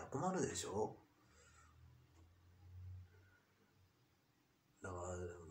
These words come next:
本当の人口は分かってきた以上、六千万人いるかどうか分かんないんですよ。で、これは国会議員の人たちも、「これどうしましょう」って、「これ僕の方で今調査してますけども、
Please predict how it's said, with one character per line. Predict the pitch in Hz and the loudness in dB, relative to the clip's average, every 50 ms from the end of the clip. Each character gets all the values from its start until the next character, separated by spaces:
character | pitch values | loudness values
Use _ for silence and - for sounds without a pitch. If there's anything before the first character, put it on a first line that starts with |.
| - - - - - - - 101 | -10 -12 -12 -12 -10 -8 -2 0
本 | 107 113 113 | 2 4 6
当 | 123 123 | 6 8
の | 123 | 8
人 | 120 123 143 143 123 | 8 8 6 6 6
口 | - 92 90 | 6 4 4
は | 87 90 101 117 | 6 6 4 6
分 | 120 | 8
か | 131 | 6
っ | 139 139 | 6 6
て | - 123 | 4 2
き | 123 - | 2 4
た | - 110 95 | 4 4 4
以 | 104 107 | 4 4
上、 | 101 101 92 104 113 110 98 | 4 4 6 8 10 10 10
六 | - 101 - - | 10 8 6 6
千 | - - 160 160 | 6 6 8 8
万 | 170 185 185 | 6 4 4
人 | 165 113 98 | 4 6 6
い | 117 | 6
る | 143 | 8
か | - - 101 | 8 8 8
ど | 120 113 | 8 6
う | - | 6
か | - | 6
分 | 104 156 | 6 8
か | - 254 | 10 10
ん | 254 254 | 10 8
な | 208 - | 6 4
い | 92 | 2
ん | |
で | 90 87 | 2 2
す | - - | 2 2
よ。 | - - - - - - - - | 2 0 -4 -6 -10 -12 -6 4
で、 | - 120 135 131 123 | 8 10 10 10 12
こ | 123 185 196 | 12 12 12
れ | 196 | 12
は | 190 190 - - - - | 12 10 6 -2 4 8
国 | - 143 143 | 10 10 12
会 | 156 175 175 190 | 12 12 12 12
議 | 208 | 10
員 | 180 | 10
の | 151 131 | 8 8
人 | 127 123 110 | 8 8 8
た | 104 | 8
ち | 101 - | 8 10
も、 | 127 123 98 87 - - - - - | 10 10 10 10 6 0 -6 -8 2
「こ | - 110 | 4 6
れ | 107 | 8
ど | 113 120 | 8 8
う | 127 | 8
し | 127 | 8
ま | 139 127 | 8 8
し | 123 120 | 6 6
ょ | 98 | 4
う」 | 98 | 4
っ | |
て、 | 92 - 87 | 4 4 6
「こ | - 113 | 8 10
れ | 110 104 | 10 10
僕 | 95 104 104 117 | 10 8 8 8
の | 120 123 | 8 10
方 | 127 123 | 10 10
で | 104 95 | 10 10
今 | 92 95 92 | 10 8 8
調 | 92 113 101 | 8 6 6
査 | 95 92 | 6 6
し | 92 | 4
て | - 98 | 6 6
ま | 95 92 | 6 4
す | - - | 4 4
け | 92 | 4
ど | 87 87 | 4 4
も、 | 90 90 90 87 95 92 | 4 4 4 2 2 -2